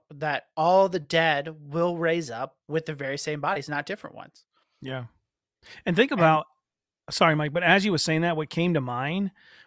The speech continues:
Speaker 2: was thinking about these old churches that I've, I've gone and seen. Some of 'em I've even visited,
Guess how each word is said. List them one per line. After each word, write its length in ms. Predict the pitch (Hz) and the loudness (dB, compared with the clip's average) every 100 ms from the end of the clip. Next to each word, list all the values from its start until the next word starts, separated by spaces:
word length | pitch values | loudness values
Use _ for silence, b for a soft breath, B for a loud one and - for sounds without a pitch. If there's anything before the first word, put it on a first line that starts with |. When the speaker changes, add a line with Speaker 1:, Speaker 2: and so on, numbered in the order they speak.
| _ | _
Speaker 2:
was 180 | 160 147 | 6 8
thinking 280 | 202 196 170 | 8 8 8
about 320 | 156 156 160 | 8 4 2
these 200 | 160 139 | -2 -2
old 360 | - 190 180 | 0 0 0
churches 500 | 147 180 175 160 139 | 0 2 2 0 -4
that 100 | 143 | -4
I've, 240 | 139 135 - | -2 -4 -6
I've 220 | 160 139 | -10 -10
gone 300 | 147 147 147 | -4 0 0
and 160 | 147 127 | 0 -2
seen. 260 | - 151 147 | -2 0 2
Some 180 | 214 285 | 4 4
of 60 | |
'em 80 | 220 | 4
I've 100 | 220 | 4
even 200 | 208 226 | 4 4
visited, 460 | 170 160 135 127 | 4 2 -2 -6